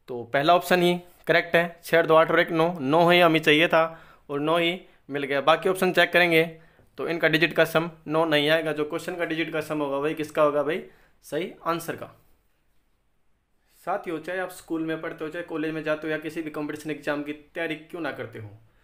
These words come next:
तो आपको मैथ्स के अंदर कैलकुलेशन तेज आनी ही चाहिए।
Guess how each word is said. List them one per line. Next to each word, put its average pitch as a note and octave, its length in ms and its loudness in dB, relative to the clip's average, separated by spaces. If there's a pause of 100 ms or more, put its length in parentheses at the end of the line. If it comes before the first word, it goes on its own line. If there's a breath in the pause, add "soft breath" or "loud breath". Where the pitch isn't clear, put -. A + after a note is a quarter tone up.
(180)
तो E3 80 -16
आपको E3+ 260 -10
मैथ्स E3+ 280 -8
के F3+ 100 -10
अंदर F3 200 -8
कैलकुलेशन D#3+ 600 -6
तेज D#3+ 300 -6 (360)
आनी E3 220 -6
ही F3 120 -10
चाहिए। D3+ 480 -4